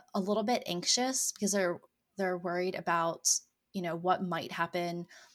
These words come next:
Um, they're kind of fearing fear itself. They're, they're often our stereotypical anxious personality, but we can also have a counterphobic six, which means that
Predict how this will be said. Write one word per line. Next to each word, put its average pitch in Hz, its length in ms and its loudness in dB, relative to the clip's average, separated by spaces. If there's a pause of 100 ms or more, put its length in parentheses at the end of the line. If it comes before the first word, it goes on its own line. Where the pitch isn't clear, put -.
(160)
Um, 170 220 -2
they're 190 140 -2
kind 208 200 0
of 196 80 0
fearing 175 520 -2
fear 170 320 -4
itself. 156 500 -2
They're, 180 220 -2 (260)
they're 190 180 0
often 185 300 2
our 170 220 0
stereotypical 180 1080 0
anxious 175 540 0
personality, 196 880 -2 (480)
but 202 260 2 (280)
we 226 100 0
can 240 120 0
also 247 220 2
have 254 140 2
a 165 40 0
counterphobic 165 920 -2
six, - 320 -2
which 185 180 -4
means 175 280 -4
that - 180 -2